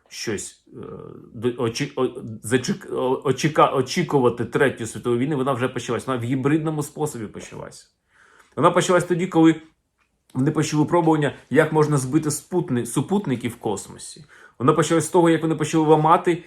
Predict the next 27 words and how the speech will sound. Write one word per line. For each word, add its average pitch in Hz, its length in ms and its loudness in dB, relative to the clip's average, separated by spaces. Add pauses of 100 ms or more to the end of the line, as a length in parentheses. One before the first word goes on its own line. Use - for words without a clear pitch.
(160)
сервера, 151 640 6
так, 147 340 -2
е, 131 440 0
і 147 300 -4 (240)
заходити 151 680 2
в 123 380 -2 (500)
комп'ютерні 156 480 0
системи 156 520 2
урядів 151 500 4
іноземних 127 520 0
країн. 101 400 -6 (320)
Вона 147 120 4
почалась 160 280 2
тоді, 175 180 -2
коли 170 140 2
вони 165 140 2
почали 160 300 0
воровати, 151 600 4
е, - 440 -2
вакцину, 143 920 2 (400)
е, 180 60 -18 (640)
в 131 280 -2
університетах 143 800 0
і 127 40 -4
в 120 60 0
лабор-, 123 280 0
лабораторіях 127 540 0